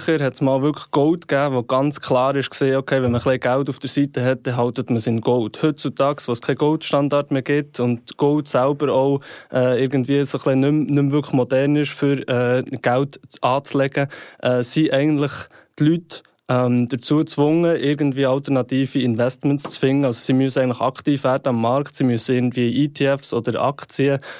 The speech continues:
oder irgendetwas anleihen, Immobilien, irgendetwas investieren, wo ihnen, äh, äh, ihres Geld ungefähr, äh, den Wert erhaltet, weil eben, wie du sagst, vom Bankkonto geht's ja nicht mehr.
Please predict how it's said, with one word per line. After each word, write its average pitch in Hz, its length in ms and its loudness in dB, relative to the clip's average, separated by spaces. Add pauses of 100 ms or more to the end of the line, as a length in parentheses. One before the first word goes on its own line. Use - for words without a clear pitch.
oder 135 180 -2
irgendetwas 143 600 0
anleihen, 143 760 2
Immobilien, 131 640 0
irgendetwas 151 440 0
investieren, 127 520 0
wo 113 80 0
ihnen, 139 240 0 (360)
äh, 120 260 0
äh, 120 280 -2
ihres 139 300 0
Geld 147 420 0 (140)
ungefähr, 143 640 0 (140)
äh, 120 200 0
den 117 160 -4
Wert 127 280 0
erhaltet, 151 600 -2
weil 139 300 2
eben, 131 180 -2
wie 139 120 0
du 135 100 -4
sagst, 131 280 0
vom 113 160 -2
Bankkonto 131 640 0
geht's 113 280 -2
ja 117 80 2
nicht 135 160 2
mehr. 185 120 2